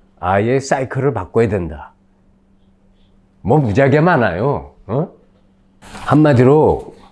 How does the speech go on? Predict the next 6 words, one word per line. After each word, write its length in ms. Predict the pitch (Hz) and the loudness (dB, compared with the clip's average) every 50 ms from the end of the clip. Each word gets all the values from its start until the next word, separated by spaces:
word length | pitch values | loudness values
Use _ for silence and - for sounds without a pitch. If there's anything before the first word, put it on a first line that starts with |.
| _ _ _ _ - _ _ _ - | _ _ _ _ -20 _ _ _ -2
이런 680 | 113 113 123 156 160 151 151 151 147 143 135 135 135 123 | 2 2 4 4 4 4 2 2 2 2 2 2 2 2
거는 640 | 120 120 117 117 113 107 104 120 156 175 147 107 82 | 2 2 4 4 2 2 2 0 0 0 0 -2 0
무엇을 340 | 92 113 160 196 202 170 | 2 2 4 4 2 2
전제로 460 | - 127 113 104 98 101 95 87 92 85 | 0 0 -2 -2 -2 -2 -4 -4 -4 -4
하냐면 580 | 85 85 82 76 71 71 80 104 107 92 80 | -4 -6 -8 -8 -8 -8 -8 -6 -6 -6 -6
여러분 460 | 78 82 85 82 87 85 78 69 - | -6 -6 -8 -8 -8 -8 -10 -10 -14